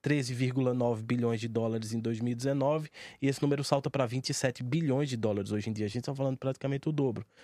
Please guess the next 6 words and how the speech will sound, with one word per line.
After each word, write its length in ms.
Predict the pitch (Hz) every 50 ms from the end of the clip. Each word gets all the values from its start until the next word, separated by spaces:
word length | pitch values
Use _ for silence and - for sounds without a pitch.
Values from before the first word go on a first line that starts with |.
| - _ - _ -
Agora, 320 | 139 139 147 160 170 170
ainda 360 | 165 175 190 196 185 196 196 -
assim, 400 | 139 160 147 - - - 190 190
vale 340 | 160 131 151 160 170 170 180
uma 140 | 170 165 165
interrogação. 720 | 160 - 160 151 165 160 165 160 - - - 131 113 104